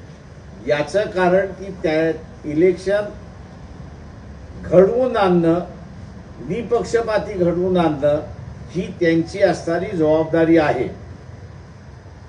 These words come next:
मुंबई हायकोर्टाने इलेक्शन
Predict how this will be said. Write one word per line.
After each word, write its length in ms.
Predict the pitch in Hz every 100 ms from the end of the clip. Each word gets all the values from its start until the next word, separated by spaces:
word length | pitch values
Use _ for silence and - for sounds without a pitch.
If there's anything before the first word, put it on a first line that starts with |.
| - - - - - - - - - - - - - - - - - - - - - - -
मुंबई 380 | 143 180 220 208
हायकोर्टाने 840 | 185 185 190 190 175 185 180 190 208 - - - - - - - - - - -
इलेक्शन 640 | 156 175 180 - 196 202